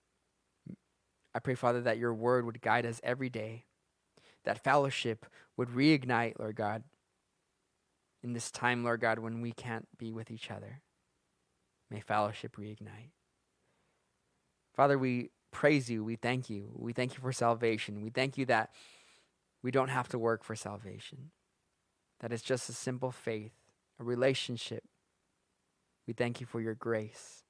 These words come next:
May the peace of God surpass our understanding. May you be glorified. And in Jesus' name we pray. Amen. We're gonna have one more song for the night.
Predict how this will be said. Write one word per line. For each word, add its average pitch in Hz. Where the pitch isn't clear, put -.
May 123
the 117
peace 143
of 123
God 117
surpass 117
our 110
understanding. 107
May 117
you 110
be 117
glorified. 107
And 117
in 117
Jesus' 131
name 127
we 131
pray. 107
Amen. 110
We're 165
gonna 175
have 131
one 131
more 120
song 107
for 107
the 107
night. 101